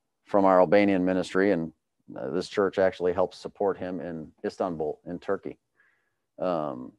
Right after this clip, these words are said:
he's actually going to school full-time now as a student. So it's sort of similar but different. But the idea is a lot of guys in Turkey and countries like that, they'll work jobs to be able to get the visa so they can stay in a country like that. Um, well, when you're working,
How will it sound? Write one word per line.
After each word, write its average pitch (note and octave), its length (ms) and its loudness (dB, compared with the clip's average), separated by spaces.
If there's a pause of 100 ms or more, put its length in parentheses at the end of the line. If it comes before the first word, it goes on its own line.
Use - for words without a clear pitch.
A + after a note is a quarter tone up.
(320)
he's G#2 220 -4 (120)
actually - 280 2
going F#2+ 180 0
to E2+ 60 -6
school E2 340 -2 (140)
full-time D#2+ 420 0
now D2+ 160 -2
as C#2+ 80 -6
a C2+ 60 -12
student. C#2+ 360 -8 (120)
So - 160 -8
it's D2+ 100 -6
sort F2 200 -2
of D#2+ 60 -6
similar D#2+ 300 -6
but D2 140 -8
different. B1 300 -10
But - 80 -2
the A2+ 80 6
idea A2+ 400 4
is E2+ 120 -4
a G2 40 0
lot G#2 200 6
of G#2 80 2
guys F#2 240 2
in E2+ 120 -8
Turkey D3 340 -2
and E2 140 -6
countries F2+ 340 -8
like F2+ 240 0
that, D2 240 -4 (480)
they'll G#2 140 6
work F#2+ 200 2
jobs G#2+ 440 4 (400)
to A2+ 80 0
be G#2+ 180 4
able G#2 160 8
to G2+ 60 2
get G2+ 160 4
the F2+ 80 2
visa G2+ 300 0
so G2+ 140 4
they F2+ 120 6
can D#2+ 140 -2
stay G#2 260 6
in F#2+ 80 4
a D#2+ 60 -2
country D#2 300 -4
like B1 240 -4
that. A1+ 200 -8 (840)
Um, D2+ 480 -4 (320)
well, B2+ 200 8
when A2 100 4
you're G2 160 4
working, G2 580 2